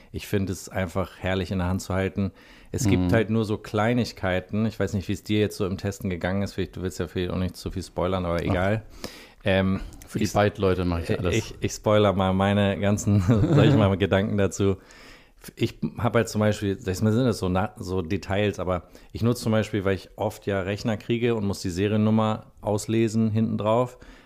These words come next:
Speaker 1: hab ich
Speaker 2: Mhm.
Speaker 1: halt immer den Makromodus genutzt, weil die
Speaker 2: Ah.
Speaker 1: manchmal so ausgewaschen oder klein ist oder ich kann sie nicht mehr erkennen,
Speaker 2: Mhm.
Speaker 1: dass ich damit schnell das sozusagen, äh,
Speaker 2: Mhm.
Speaker 1: sehen kann. Das fehlt ja sozusagen da
Speaker 2: Ja,
Speaker 1: leider.
Speaker 2: wobei sie näher fokussieren kann, die Hauptkamera, als beim Pro, ne?
Speaker 1: Ja,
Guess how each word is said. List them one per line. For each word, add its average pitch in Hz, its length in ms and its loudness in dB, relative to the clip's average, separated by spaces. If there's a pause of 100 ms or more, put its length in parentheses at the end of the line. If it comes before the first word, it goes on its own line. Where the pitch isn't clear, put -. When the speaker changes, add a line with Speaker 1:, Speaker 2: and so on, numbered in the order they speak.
Speaker 1:
hab - 100 -2
ich 98 80 2
Speaker 2:
Mhm. - 40 2
Speaker 1:
halt 117 100 0
immer 107 140 2
den 101 80 4
Makromodus 104 580 0
genutzt, 113 500 0
weil 95 140 2
die 117 60 2
Speaker 2:
Ah. 110 60 4
Speaker 1:
manchmal 104 340 4
so 113 260 2
ausgewaschen 104 680 0
oder 98 100 0
klein 117 260 0
ist 104 80 0
oder 98 120 0
ich 98 100 -4
kann 107 160 0
sie 98 80 -4
nicht 95 140 -4
mehr 95 100 -2
erkennen, 107 400 0 (300)
Speaker 2:
Mhm. 104 180 -2 (200)
Speaker 1:
dass 104 180 2
ich 101 120 -4
damit 113 300 2
schnell 110 320 2
das - 220 -4
sozusagen, 98 580 -2
äh, - 160 0
Speaker 2:
Mhm. 120 60 6
Speaker 1:
sehen 120 280 6
kann. 123 260 2
Das - 200 -8 (240)
fehlt 120 300 0
ja 110 160 2
sozusagen 110 500 -2
da 107 80 0
Speaker 2:
Ja, 110 60 2
Speaker 1:
leider. 113 460 4
Speaker 2:
wobei 131 260 0
sie 160 140 0
näher 151 440 4
fokussieren 120 560 0
kann, 92 180 0
die 92 80 -2
Hauptkamera, 90 540 -2
als - 340 -8
beim 95 220 -4
Pro, 95 300 -4
ne? 104 60 0
Speaker 1:
Ja, 139 380 0